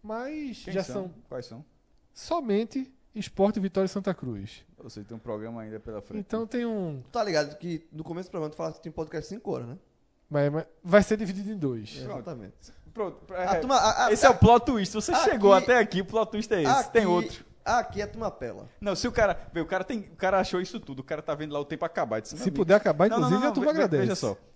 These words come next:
Speaker 2: tu falasse lá na frente vai ter não sei quanto tempo e tal, chega até aqui, o cara tá vendo lá a barrinha, tá acabando. Disse, "Meu amigo, faltam três times. Como é que, <laughs> como é que os caras vão resolver isso aí? Como é que aí chega faltando todo mundo e diz, ó, tem outro, tem outro programa aí pela frente." Forte abraço,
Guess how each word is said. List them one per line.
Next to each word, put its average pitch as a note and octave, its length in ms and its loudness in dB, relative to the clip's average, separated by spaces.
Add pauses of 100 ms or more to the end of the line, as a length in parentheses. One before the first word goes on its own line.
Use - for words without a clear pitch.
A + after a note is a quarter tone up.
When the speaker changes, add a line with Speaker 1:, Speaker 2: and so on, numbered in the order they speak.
Speaker 2:
tu D#3+ 80 -8
falasse D3 360 -2
lá D3+ 100 2
na D#3+ 80 2
frente D3 140 -6
vai D3 80 -2
ter D3+ 120 -6
não C#3 80 -8
sei F3 140 -4
quanto F#3 220 -8
tempo D#3 280 -8
e - 40 -20
tal, D3+ 280 -2 (200)
chega D#3+ 260 -6
até G3+ 200 -4
aqui, D#3+ 460 -8 (120)
o - 40 -16
cara D#3 160 -4
tá F3 120 -4
vendo D#3+ 180 -6
lá D3 80 0
a C#3+ 40 0
barrinha, C#3+ 360 0
tá D3 120 -4
acabando. A#2+ 300 -4
Disse, A#2 120 -8
"Meu C3+ 80 -8
amigo, A2 180 -10
faltam B2+ 260 -16
três C3+ 260 -16
times. - 260 -12
Como F#4 180 4
é - 20 -10
que, E4 320 -4
<laughs> - 100 -20
como C4+ 120 -6
é E4+ 40 -2
que F4+ 80 -4
os F#3+ 80 -6
caras A3 160 0
vão F#3 80 2
resolver D#3+ 280 0
isso E3+ 180 -4
aí? C3 120 -4
Como F#3 140 -8
é G3 60 -2
que G3 80 -4
aí G3+ 500 2
chega G3+ 280 0
faltando G#3 340 0
todo A3 80 -2
mundo G#3+ 120 -4
e - 20 -6
diz, F#3+ 120 -4
ó, D#3+ 280 4 (280)
tem G#3+ 180 8
outro, F#3+ 340 0 (560)
tem F#3 120 -4
outro F#3 140 -6
programa D3+ 380 -2
aí C3 80 -8
pela B2 220 -6
frente." G2 260 -14 (600)
Forte F#3 240 -2
abraço, D#3 420 0